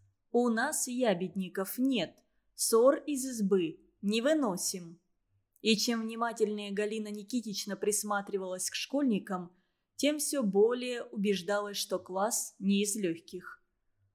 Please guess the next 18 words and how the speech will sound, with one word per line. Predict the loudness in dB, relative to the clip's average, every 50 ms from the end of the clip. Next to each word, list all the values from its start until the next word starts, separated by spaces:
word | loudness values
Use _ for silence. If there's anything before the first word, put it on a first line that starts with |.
| _ _ 0
Учительница | 2 4 4 4 4 2 0 -4 -4 -6 -6 -6
нередко | -2 0 2 2 2 0 0 0 0 0
замечала, | 0 -2 -2 -4 -4 -4 -4 -4 -4 -4 -4 -4
как | -4 -6 -6 -6 -6
Костя | -6 -6 -4 -2 0 0 2
Ручьёв | 2 0 -2 -4 -6 -4 -2 0 0 0 -2 -6 -16 _ _ -20 _ _
схватывался | -8 -6 -4 0 0 2 2 2 2 0 0 -2 -2 -2 -2 -2 -2 -2 0 0
в |
яростном | 0 0 0 0 0 -2 -4 -4 -6 -8 -8 -8
споре | -10 -8 -4 -2 0 0 2 2 0 0 -2 -6 _ _
с | -6 -2 0
её | 0 2 2 2 2
братом. | 4 4 4 4 2 0 -2 -8 -12 -12 -14 -16 _ _ _ _ _ _ _ _ _ 0
Каждого | 4 4 4 4 4 2 0 0 2 2
из | 0 0 0 -2 -4 -2
них | -2 -2 -2 -2 -2 -2
поддерживали | -2 -2 0 2 2 2 4 2 0 -2 -2 -2 -4
приятели, | -4 -6 -6 0 2 4 4 4 2 -2 -4 -4 -6 -6 -10 _